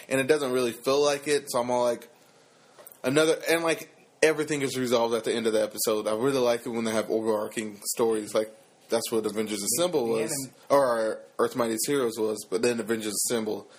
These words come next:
Speaker 1: everything. They might have, like, two-part episodes here and there, but then I just wanna see, like, an overarching.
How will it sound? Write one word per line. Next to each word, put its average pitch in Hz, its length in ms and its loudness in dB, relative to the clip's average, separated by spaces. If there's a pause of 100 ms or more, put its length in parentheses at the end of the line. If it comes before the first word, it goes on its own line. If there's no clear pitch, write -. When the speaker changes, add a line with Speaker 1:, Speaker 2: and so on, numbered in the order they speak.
(320)
Speaker 1:
everything. 120 460 -2
They 123 80 0
might 147 180 0
have, 135 140 -2
like, 117 240 0
two-part 135 300 0
episodes 113 460 -2
here 117 120 0
and 113 120 -4
there, 113 260 -2
but - 180 -12
then 107 140 -6
I 107 100 -4
just 107 180 -10
wanna 107 140 -8
see, - 120 -8
like, 104 200 -6
an - 100 -8
overarching. 117 680 -6